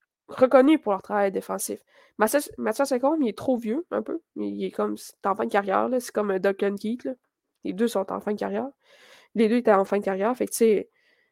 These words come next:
ils ont, ils ont besoin de deux bons défenseurs à caractère défensif pour venir supporter Nurse puis Bouchard parce que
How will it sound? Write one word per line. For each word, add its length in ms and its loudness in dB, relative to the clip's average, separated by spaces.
ils 80 6
ont, 40 8
ils 100 8
ont 80 10
besoin 280 6
de 140 8
deux 540 0
bons 240 6
défenseurs 760 -2
à 80 -14
caractère 440 -4
défensif 760 0
pour 180 8
venir 400 4
supporter 720 -2
Nurse 380 0
puis 100 -6
Bouchard 400 -4
parce 200 -6
que 220 -2